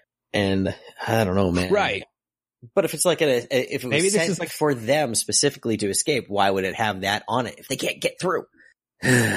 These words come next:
Speaker 2: Yeah, this is, like, some sort of military base, too. It's like you see a helicopter, and there's a bunch of satellites, so you think it might have something to do with, like, some sort of outer space. I'm, like, looking at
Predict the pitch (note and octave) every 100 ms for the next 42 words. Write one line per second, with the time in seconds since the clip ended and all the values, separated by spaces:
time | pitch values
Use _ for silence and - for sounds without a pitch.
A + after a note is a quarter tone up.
0 | - - - - - C3 G#2+ B2 E3 -
1 | C4+ B3+ C#4 C4 C4 G#3 A3 G#3 G#3 E3
2 | E3 A3 - - A3+ - - D3+ - B2+
3 | D3+ F3+ - F3 D#3+ - F3 E3+ - -
4 | - D3+ D3+ D#3 D#3+ B2+ - G3+ F3+ E3+
5 | C#3 C3+ - D3 D3+ - A#3+ C4+ G#3+ E3+
6 | F3+ - F3 F#3+ F#3 F3+ A#3 C4+ E3 D#3
7 | D3+ C#3+ - - - _ _ _ _ -
8 | - E3 E3+ G3 - - D#3 E3+ - -
9 | G3 F3 D3 C#3 C#3+ E3 - G3 D#3+ C#3+